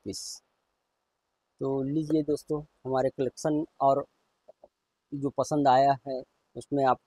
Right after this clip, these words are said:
और भी photo मंगा सकते हैं और हमारे जो दिए गए number में संपर्क करके, और आपको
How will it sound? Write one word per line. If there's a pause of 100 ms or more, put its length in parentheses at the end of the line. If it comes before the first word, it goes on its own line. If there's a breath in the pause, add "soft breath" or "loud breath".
(480)
और
भी
photo
मंगा
सकते
हैं (440)
और
हमारे
जो
दिए
गए
number
में
संपर्क
करके, (440)
और (120)
आपको